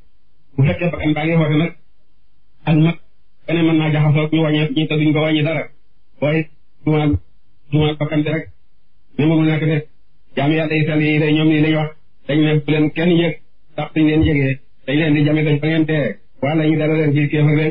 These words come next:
te bon bu ngeen texe mukk. Ci daal mooy daru.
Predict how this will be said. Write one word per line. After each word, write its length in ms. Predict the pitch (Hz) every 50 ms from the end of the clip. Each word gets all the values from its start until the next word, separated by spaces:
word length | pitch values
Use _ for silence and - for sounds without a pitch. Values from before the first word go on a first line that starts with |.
| - - - - -
te 80 | 147
bon 160 | 156 156 156 156
bu 60 | 156
ngeen 140 | 160 156 151
texe 180 | 156 147 147 156
mukk. 200 | 160 151 - - - - - - - - - - - - - - - - - - - - - - - - - - - - - 135 127
Ci 80 | 139
daal 200 | 143 135 151 160
mooy 200 | 156 151 151 156 147
daru. 180 | 147 156 160